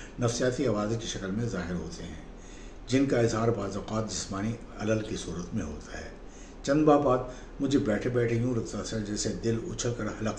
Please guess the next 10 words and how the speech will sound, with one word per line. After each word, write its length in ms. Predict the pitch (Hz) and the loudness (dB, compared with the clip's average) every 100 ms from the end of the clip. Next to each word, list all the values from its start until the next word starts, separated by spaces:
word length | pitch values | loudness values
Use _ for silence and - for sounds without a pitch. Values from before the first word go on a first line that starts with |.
| - | -6
तक 140 | - | -8
आ 60 | 113 | -8
रहा 260 | 85 82 | -8 -8
है। 260 | 80 - - - - - - | -10 -12 -12 -14 -14 -10 2
धड़कन 380 | 110 117 127 107 | 2 4 2 2
बहुत 260 | 101 117 | 2 2
तेज़ 200 | 113 113 | 2 2
हो 120 | 98 | 2
जाती 280 | 113 107 110 | 0 0 -2
थी, 260 | 98 101 | -6 -8